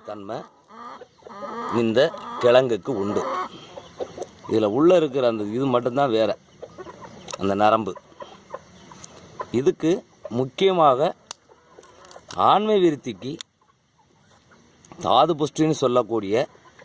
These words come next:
இந்த வீரிய விருத்திக்கு உண்டான ஒரு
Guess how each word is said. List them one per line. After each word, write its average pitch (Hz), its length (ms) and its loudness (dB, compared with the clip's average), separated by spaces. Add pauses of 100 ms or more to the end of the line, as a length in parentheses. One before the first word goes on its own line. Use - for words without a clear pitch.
(1900)
இந்த 123 120 2 (100)
வீரிய 185 360 4
விருத்திக்கு 139 380 -6
உண்டான 113 300 4 (580)
ஒரு 110 120 4